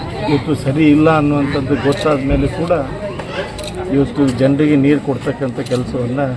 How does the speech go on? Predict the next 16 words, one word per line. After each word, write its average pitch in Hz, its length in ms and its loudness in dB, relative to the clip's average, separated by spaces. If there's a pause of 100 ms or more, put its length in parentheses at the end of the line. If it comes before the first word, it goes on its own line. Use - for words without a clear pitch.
(840)
ಇವತ್ತು 123 220 -4 (100)
ಜಿಲ್ಲಾಡಳಿತ 127 580 2 (160)
ಮತ್ತು 131 340 -6
ತಾಲೂಕು 127 380 -2
ಆಡಳಿತ 117 280 -4 (120)
ಮಾಡ್ತಕ್ಕಂಥದ್ದು - 720 -8 (1160)
ಮತ್ತು 143 140 -4 (120)
ಇಂಥವೆಲ್ಲವೂ 170 580 6 (120)
ಕೂಡ 170 120 2 (160)
ಮುಂಜಾಗ್ರತೆ 156 640 4 (760)
ಕ್ರಮ 151 200 4 (100)
ತೆಗೆದುಕೊಳ್ತಕ್ಕಂಥದ್ದು 139 1040 -2 (1120)
ಇವತ್ತು 143 340 2
ಸರ್ಕಾರದ 143 520 2
ಕೆಲಸ 127 240 0 (100)
ಆಗಿರ್ತಕ್ಕಂಥದ್ದು. - 680 -4